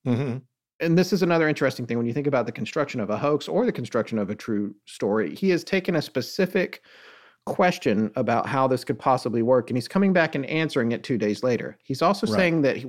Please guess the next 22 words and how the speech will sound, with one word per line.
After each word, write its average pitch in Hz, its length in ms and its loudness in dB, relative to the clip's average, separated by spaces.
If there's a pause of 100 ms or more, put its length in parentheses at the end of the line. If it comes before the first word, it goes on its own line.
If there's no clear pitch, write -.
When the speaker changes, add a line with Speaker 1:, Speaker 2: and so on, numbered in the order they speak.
Speaker 2:
after 143 240 0
he 135 80 2
went 131 160 0
on 123 80 0
the 120 60 0
radio, 175 420 4
things 156 240 0
have 135 80 0
escalated. 113 560 -2
The 123 80 -8
land 135 260 -2
has 139 140 -2
been 156 120 -2
taken 143 360 0
from 104 100 2
Speaker 1:
Right. - 140 -2
Speaker 2:
me. - 80 -12
The 139 100 0
military 160 540 2
Speaker 1:
Right. 95 80 0
Speaker 2:
is 101 100 -4
there, - 260 -6